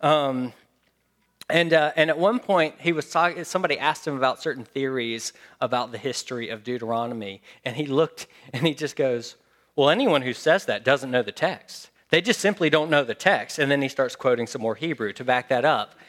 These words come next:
And I sat there and I thought, like, "Well, this is a guy who really knows the text, right?" He knows the text in its original languages.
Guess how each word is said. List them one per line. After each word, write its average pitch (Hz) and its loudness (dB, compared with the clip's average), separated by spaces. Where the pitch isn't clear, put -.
And 160 4
I 147 4
sat 196 0
there 170 4
and 139 -2
I 135 0
thought, 139 0
like, 127 -2
"Well, 143 -4
this 202 -6
is 285 -4
a 220 0
guy 165 4
who 127 -2
really 135 2
knows 131 0
the - -20
text, - -4
right?" 131 -2
He 180 2
knows 196 4
the 190 0
text - -2
in 151 0
its 214 0
original 208 2
languages. 190 -2